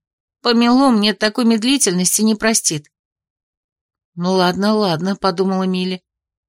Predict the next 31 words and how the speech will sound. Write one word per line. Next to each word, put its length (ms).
"Я 260
тебе 240
еще 260
это 180
бегство 400
припомню". 600
Все-таки 520
с 80
поступлением 760
в 40
академию 640
как-то 320
все 260
сделалось 560
неправильно 720
между 360
ней 220
и 40
школьным 440
другом. 380
Разве 420
она 160
могла 360
бы 100
подумать 500
раньше, 360
что 200
станет 400
избегать 560
его 260
общества? 520